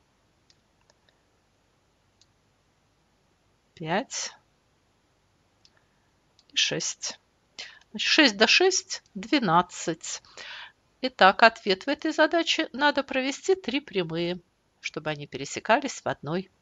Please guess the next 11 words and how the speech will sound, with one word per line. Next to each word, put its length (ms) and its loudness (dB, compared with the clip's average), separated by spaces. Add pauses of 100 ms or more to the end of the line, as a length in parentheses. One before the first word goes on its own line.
точке. 520 -6 (2500)
Задача 420 2
четвёртая. 760 -2 (920)
Углы, 560 2 (500)
э, 160 0 (200)
К 400 10 (500)
О 380 2 (140)
Л, 260 4 (420)
Л 220 4 (160)
О 220 2 (100)
М, 300 2